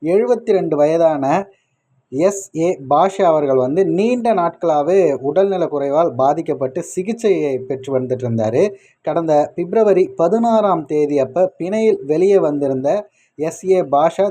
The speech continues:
தனியார் மருத்துவமனையில சிகிச்சை பெற்று வந்திருந்தாரு. கடந்த பதினாறு பனிரெண்டு அன்று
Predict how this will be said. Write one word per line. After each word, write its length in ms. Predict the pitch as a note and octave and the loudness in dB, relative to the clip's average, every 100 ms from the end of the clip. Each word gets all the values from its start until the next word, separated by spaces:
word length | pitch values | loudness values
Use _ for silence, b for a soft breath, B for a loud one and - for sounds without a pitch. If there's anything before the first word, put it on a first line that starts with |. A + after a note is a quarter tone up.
| G3 | -2
தனியார் 460 | D#3+ G3+ A3 G#3 | -4 0 2 2
மருத்துவமனையில 840 | D#3+ D#3 - D#3 C#3+ C3 B2+ F3+ E3+ | 2 0 -2 -4 -2 -2 2 2 2
சிகிச்சை 460 | B2+ D#3 E3+ E3+ | 0 -6 -4 -6
பெற்று 380 | D#3 C3 C3 B2 | -8 -8 -4 -4
வந்திருந்தாரு. 600 | A#2+ A#2+ A#2 A2 A2 F#3+ G3+ B B | -2 -2 0 -2 0 -2 -4 B B
கடந்த 460 | - F3 E3+ E3 E3 | 0 0 2 2 0
பதினாறு 580 | F3 F3+ A3+ A3+ G#3 G#3 | 0 2 2 4 4 2
பனிரெண்டு 560 | G3 E3 F#3 F3 D#3 C#3+ | 0 0 2 2 2 0
அன்று 560 | C3+ C3+ F3+ C#3 G#2 | 0 0 0 0 -2